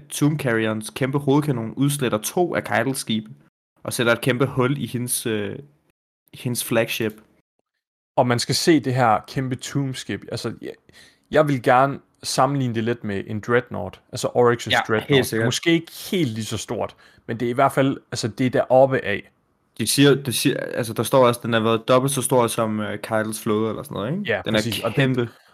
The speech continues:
Speaker 2: og Keitels flåde har vi jo set flyve,
Speaker 1: Mhm.
Speaker 2: øh, eller, eller hover op over, øh, planeter,
Speaker 1: Lige
Speaker 2: ikke også?
Speaker 1: præcis. Som et perspektiv, ikke? Nede fra Dreaming City, der står Mara, og Petra holder øje. Og, øh, Petra, hun, øh,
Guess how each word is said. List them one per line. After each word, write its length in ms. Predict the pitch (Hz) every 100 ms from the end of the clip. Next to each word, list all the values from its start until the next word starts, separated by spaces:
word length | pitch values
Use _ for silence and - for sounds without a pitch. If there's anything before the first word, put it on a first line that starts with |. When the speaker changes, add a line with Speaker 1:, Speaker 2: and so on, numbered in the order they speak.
| -
Speaker 2:
og 120 | -
Keitels 480 | 151 143 147 123 113
flåde 300 | 143 139 139
har 200 | 143 127
vi 100 | 107
jo 100 | 101
set 320 | - 139 107
flyve, 580 | - 127 120 131 135 131 _ _ _
Speaker 1:
Mhm. 80 | 110
Speaker 2:
øh, 360 | 95 110 98 98
eller, 260 | - 110 -
eller 200 | - 107 95
hover 300 | 123 117 107
op 200 | 98 101
over, 340 | 101 98 95
øh, 120 | 95 101
planeter, 120 | - 107
Speaker 1:
Lige 100 | 131
Speaker 2:
ikke 120 | 131
også? 180 | 113 -
Speaker 1:
præcis. 360 | 113 110 - - _
Som 160 | - 113
et 60 | 110
perspektiv, 520 | 107 107 107 117 113
ikke? 120 | 139 143 - _ _ _ _ 117
Nede 280 | 123 139 151
fra 80 | 151
Dreaming 360 | 127 135 139
City, 300 | 143 139 143 147 - _ _
der 100 | 123
står 220 | - 135
Mara, 440 | 113 107 110 131 147 - _ _
og 120 | 110 -
Petra 360 | 123 123 123
holder 260 | 110 110 104
øje. 300 | 98 104 131 - _ _
Og, 240 | 110 110
øh, 140 | 107 107
Petra, 280 | 139 143 143
hun, 300 | 139 131 127
øh, 320 | 110 107